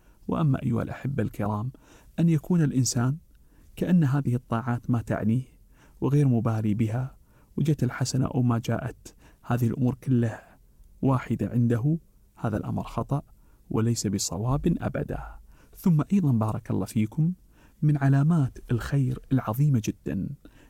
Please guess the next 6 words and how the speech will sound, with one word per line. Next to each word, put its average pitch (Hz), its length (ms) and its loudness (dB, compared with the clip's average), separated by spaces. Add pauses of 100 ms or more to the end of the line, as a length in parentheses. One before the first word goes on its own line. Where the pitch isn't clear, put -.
(160)
أن 139 120 4
يكون 156 360 2
الإنسان 117 580 0
بارك 107 360 -6
الله 98 120 -2
فيكم 135 500 0